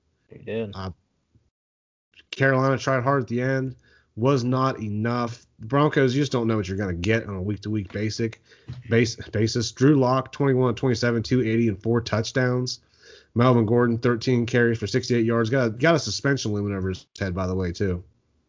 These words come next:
Speaker 2: for that D U I he got. Uh, looks like Lock spread the ball around. A lot of, lot of receivers with two catches, three catches, four catches. K J Hamler, two catches, eighty-six yards, and two touchdowns. Is probably the leader right there.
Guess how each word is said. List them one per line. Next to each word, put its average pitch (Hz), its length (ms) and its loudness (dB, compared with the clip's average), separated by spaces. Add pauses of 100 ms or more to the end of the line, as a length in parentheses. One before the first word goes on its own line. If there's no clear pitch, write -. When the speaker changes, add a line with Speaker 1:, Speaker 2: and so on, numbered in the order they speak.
(1120)
Speaker 2:
for - 120 -2
that 95 140 -2
D 101 140 2
U 101 160 0
I 101 200 0
he 87 100 -2
got. 85 320 -6 (500)
Uh, 92 260 -6 (840)
looks 151 140 2
like 165 100 6
Lock 156 240 4
spread 170 280 2
the 147 40 0
ball 156 220 4
around. 156 480 0
A 127 40 -6
lot 143 200 2
of, 139 80 -4
lot 147 160 2
of 147 60 4
receivers 139 320 0
with 120 120 -4
two 151 160 2
catches, 143 320 0
three 139 200 -2
catches, 131 280 -2
four 139 240 -2
catches. 131 500 -2 (200)
K 127 160 2
J 123 160 2
Hamler, 127 280 2
two 139 160 0
catches, 120 300 0
eighty-six 113 400 -2
yards, 117 360 -2 (340)
and 104 160 -2
two 120 160 4
touchdowns. 123 640 -2
Is 101 80 -12
probably 117 180 -2
the 104 60 -2
leader 113 320 2
right 110 180 0
there. 113 320 0